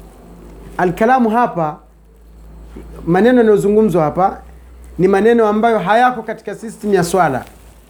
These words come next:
Mathalan, mtu anaposoma ndani ya swala, anakuwa amezungumza.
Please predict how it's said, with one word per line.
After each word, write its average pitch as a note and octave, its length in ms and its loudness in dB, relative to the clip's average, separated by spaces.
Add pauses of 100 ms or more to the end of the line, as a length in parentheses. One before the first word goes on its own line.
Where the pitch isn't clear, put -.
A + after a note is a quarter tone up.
(220)
Mathalan, F3+ 480 -2 (120)
mtu B3 240 -2
anaposoma A#3 680 0 (760)
ndani G#3+ 280 2
ya G3 100 -2
swala, F3 300 -6
anakuwa G3 260 -6
amezungumza. G#3 680 0